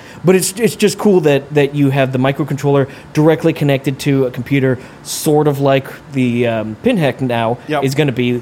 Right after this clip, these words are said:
Speaker 1: with the Linux and the pic. Um, so I'm, I'm gonna start investigating that and seeing what that can do for me in, uh, my Brune rig.
Speaker 2: Yeah, the great, the thing about the Pinheck is we have to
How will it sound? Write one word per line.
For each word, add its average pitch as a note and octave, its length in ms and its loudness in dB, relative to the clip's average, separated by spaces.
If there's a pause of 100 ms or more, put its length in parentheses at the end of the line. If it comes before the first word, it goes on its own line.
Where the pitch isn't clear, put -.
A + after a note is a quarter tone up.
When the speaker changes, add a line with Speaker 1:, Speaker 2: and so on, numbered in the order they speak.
(140)
Speaker 1:
with C3 120 -4
the B2+ 80 -4
Linux C3+ 360 0
and B2 100 -4
the A2+ 60 -4
pic. D3 340 -2 (640)
Um, A2 480 -2 (520)
so E3 180 2
I'm, D3+ 180 0
I'm D#3 140 0
gonna D3+ 160 0
start C#3 260 0
investigating C3 680 0
that A#2 220 -2 (220)
and A2+ 280 -6
seeing A#2 280 -2
what A#2 140 -4
that A#2+ 160 -2
can B2 100 -2
do A#2+ 140 -2
for A#2 140 -8
me A#2 380 -2
in, A2 300 -4
uh, A2 160 -4
my A2+ 180 -6
Brune C3 260 0
rig. G#2 180 -8 (340)
Speaker 2:
Yeah, D3+ 100 -2
the D3 100 -6
great, G3 340 -2
the E3+ 100 0
thing B3+ 220 -2
about F#3+ 180 0
the - 60 -14
Pinheck E3+ 360 -2
is B2 140 -10
we C#3 100 -4
have D3+ 120 -4
to A#2+ 180 -2